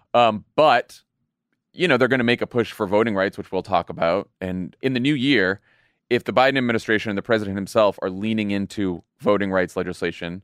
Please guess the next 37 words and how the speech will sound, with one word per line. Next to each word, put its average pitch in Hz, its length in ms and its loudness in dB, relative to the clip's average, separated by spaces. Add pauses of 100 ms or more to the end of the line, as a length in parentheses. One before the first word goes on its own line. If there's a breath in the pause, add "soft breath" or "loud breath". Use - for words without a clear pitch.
(200)
which 107 220 -8
will 92 100 -2
hopefully 101 360 -4
also 98 280 0
include 90 400 -8
some 90 320 -6 (400)
election 98 560 -2
subversion 98 720 -8 (100)
provisions, 85 680 -10 (640)
um, 110 440 2 (180)
I 131 140 4
would 185 160 0
talk 220 240 0
about 104 240 -4
this. - 320 -10 (480)
I 120 100 4
would 135 160 2
talk 104 240 0
about 87 220 -6
this. 82 240 -8
And 107 80 0
I 110 60 0
think 120 200 -2
that, 120 160 2
like, 107 180 2
if 104 140 -4
we 110 140 -2
want, 107 360 2
and 104 120 -4
we're 104 80 -4
gonna 104 100 -4
get 98 140 -6
to 92 80 -20
this 92 160 -14
later, 107 180 -2
but 90 160 -2
if, - 140 -10